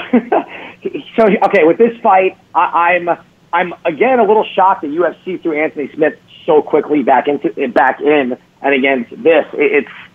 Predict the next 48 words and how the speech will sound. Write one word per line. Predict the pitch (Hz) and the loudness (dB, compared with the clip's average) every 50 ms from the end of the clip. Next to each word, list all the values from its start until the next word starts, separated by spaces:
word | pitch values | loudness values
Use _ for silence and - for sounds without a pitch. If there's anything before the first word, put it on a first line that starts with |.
| _ _ _ _ _ _ | _ _ _ _ _ _
you | - 165 | 0 2
know, | 170 165 151 151 143 - - | 4 4 4 2 0 -4 -8
I | - 113 135 | -8 -4 0
guess | 139 185 - - | 0 0 0 0
they | 175 165 | 0 0
really | 160 175 165 165 | 2 2 2 2
wanted | 147 156 170 170 160 151 139 | 2 2 2 2 2 0 0
that | 151 147 135 | -2 0 0
big | 156 156 | -2 -2
of | 143 139 | -2 -2
a | 143 | -2
market, | 143 143 143 - - 147 143 147 - | 0 2 0 0 0 -2 -4 -2 -2
of | 135 131 131 | -2 -4 -2
a | 135 | -2
marketable | 135 147 147 156 - 151 135 131 | 0 0 0 0 0 -2 -2 -4
fight | - - 151 151 151 151 151 - - - | -2 0 0 2 2 0 -2 -6 -6 -2
for | 160 151 151 143 | 0 2 2 0
Gus | 135 120 143 143 147 143 - - | 0 0 2 2 2 2 0 -4
in | 147 | -10
this | 143 135 - | -10 -10 -4
fight. | - 160 151 147 147 139 - _ _ _ _ _ _ - | 0 2 2 2 2 0 -4 _ _ _ _ _ _ -2
You | 202 208 | 2 2
know, | 202 190 180 175 | 4 4 4 2
it, | 180 - 185 - | 0 -2 -4 -4
it's | 196 185 - | -4 -2 0
interesting | 226 247 233 233 - - 233 214 190 190 - | 0 0 2 0 0 0 0 0 0 -2 -2
Anthony | - 175 185 170 - 175 170 147 - | 0 0 0 0 -2 -4 -6 -6 -4
Smith's | - 190 175 160 - _ _ _ _ _ | 0 0 0 0 0 _ _ _ _ _
rise | 143 135 131 131 147 151 156 165 165 - - - | -12 -6 0 2 4 4 4 4 2 0 -2 -4
to | 156 | -4
the | 135 123 | -4 -2
top. | - 165 165 165 160 143 - - | 0 0 2 2 2 2 0 -2
It | 143 147 | -2 -4
was | 147 139 120 | -4 -4 0
really | 139 190 240 233 214 - | 2 2 4 4 2 0
just, | 156 175 170 - _ | -2 -6 -8 -8 _
he | - - 175 180 | -16 -12 -8 -6
was | 170 160 127 - _ _ _ _ - 226 | -4 -6 -6 -8 _ _ _ _ -16 -4
beating | - 202 240 247 247 214 | 0 2 2 4 4 4
everyone | 202 202 202 196 190 | 4 4 4 4 4
they | 180 170 | 2 0
put | - 185 185 | 0 -2 -4
in | 156 - | -2 -2
front | - 180 180 170 | -2 0 0 0
of | 160 | 0
him | 156 | 0
really | 170 185 175 - | 0 0 -2 -2
quickly, | - - 180 - - 175 175 165 165 160 | -2 -2 -2 0 0 0 0 0 0 -2